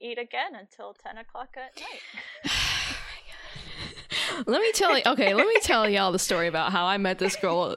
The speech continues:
Speaker 2: the first time in person, right? Because we were first <laughs> online friends, okay? <laughs> So I met her in person at Animazement, which is both of our, uh, hometown-ish conventions, right? Because we're both from North Carolina.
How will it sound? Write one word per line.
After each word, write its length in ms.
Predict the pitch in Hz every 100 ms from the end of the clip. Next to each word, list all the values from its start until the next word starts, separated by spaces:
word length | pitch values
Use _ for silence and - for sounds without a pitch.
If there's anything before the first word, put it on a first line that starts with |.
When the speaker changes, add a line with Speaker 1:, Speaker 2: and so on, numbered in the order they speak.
| -
Speaker 2:
the 200 | 185 170
first 380 | 196 220 214 -
time 240 | 220 170 -
in 160 | 180
person, 400 | 175 185 - - 240
right? 160 | 175
Because 260 | 202 220 190
we 160 | 226 302
were 140 | 294
first 280 | 262 220 254
<laughs> 40 |
online 440 | 196 190 180 180 185
friends, 340 | 185 160 190
okay? 360 | 247 - - 247
<laughs> 60 | 294 415 - 440 381 381 - 349 - - - - - -
So 240 | - 285
I 140 | 208 262
met 140 | 302 311 370
her 200 | 254 247 - - - -
in 280 | 220 254 320
person 540 | 240 214 226 185 170
at 160 | - 175
Animazement, 840 | 175 190 190 180 170 175 156 135
which 180 | - 175
is 180 | 180 165
both 240 | 190 202
of 100 | 214 170
our, 340 | 160 160 165 - - 50 50 - -
uh, 60 |
hometown-ish 840 | 202 185 190 156 151 151 - 160 -
conventions, 580 | 185 160 147 139 131
right? 160 | 143 143
Because 240 | - -
we're 80 | 165
both 160 | 170 170
from 140 | 165
North 160 | 151 151
Carolina. 440 | 156 143 139 135